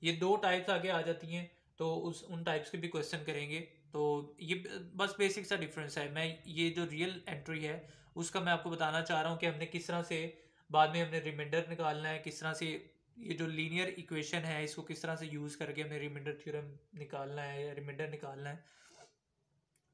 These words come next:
तो प्लस आर,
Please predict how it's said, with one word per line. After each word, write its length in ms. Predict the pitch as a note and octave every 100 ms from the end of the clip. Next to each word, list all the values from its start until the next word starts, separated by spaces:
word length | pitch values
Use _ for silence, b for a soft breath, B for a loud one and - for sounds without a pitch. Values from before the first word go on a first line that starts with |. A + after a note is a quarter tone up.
| _ _ _ _ _ _ -
तो 120 | D3+ E3 F3+ - - _ _ _ _ -
प्लस 240 | D3+ D3+ G3+
आर, 340 | D3+ D3 F#3